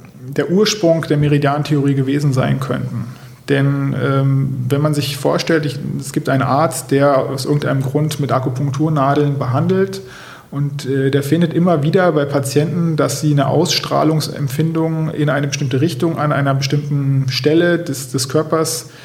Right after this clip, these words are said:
haben und sagt, „Hier, ich spüre hier was, es zieht hier“, dann ist es nicht wirklich weit weg, gedanklich sich zu überlegen, dass, dass da vielleicht etwas im Körper fließt, dass da irgendetwas im Körper befindet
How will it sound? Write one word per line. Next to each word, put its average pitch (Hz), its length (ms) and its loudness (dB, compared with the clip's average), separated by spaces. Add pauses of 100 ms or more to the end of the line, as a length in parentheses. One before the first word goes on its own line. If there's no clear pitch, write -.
(260)
haben 156 320 2
und 143 140 0
sagt, 143 240 2
„Hier, 165 220 0
ich - 120 0
spüre 185 220 0
hier 170 160 2
was, 151 160 0
es - 160 -4
zieht 196 300 -2
hier“, 185 340 0 (500)
dann 143 160 0
ist 151 80 0
es 151 80 -2
nicht 170 320 0
wirklich 160 300 0 (680)
weit 139 340 0
weg, 151 300 0
gedanklich 147 440 0
sich 123 140 -2
zu - 80 -4
überlegen, 143 360 2
dass, 143 300 -2
dass 135 200 -2
da 151 100 0
vielleicht 135 320 -2
etwas 135 240 -2
im 156 140 0
Körper 151 320 0
fließt, 143 680 0
dass 139 280 -4
da 131 80 0
irgendetwas 147 720 -2
im 147 160 0
Körper 143 260 0
befindet 143 540 2